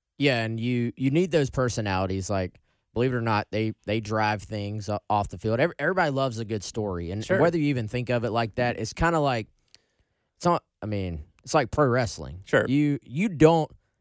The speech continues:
Speaker 1: you don't care about a pro wrestling match unless there's a story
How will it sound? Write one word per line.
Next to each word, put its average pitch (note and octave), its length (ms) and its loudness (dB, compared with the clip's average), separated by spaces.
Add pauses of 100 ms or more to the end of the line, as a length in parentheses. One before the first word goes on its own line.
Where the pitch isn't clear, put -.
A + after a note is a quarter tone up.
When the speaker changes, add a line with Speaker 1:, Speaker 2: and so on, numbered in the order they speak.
Speaker 1:
you D#3 160 2
don't G3+ 280 8
care A#2 560 0 (380)
about A2+ 580 2 (680)
a G2+ 40 -6
pro C3 200 4
wrestling A#2+ 420 -2
match F2+ 460 -6
unless A2 300 0
there's A2+ 200 -2
a G2 80 -4
story G2+ 480 -2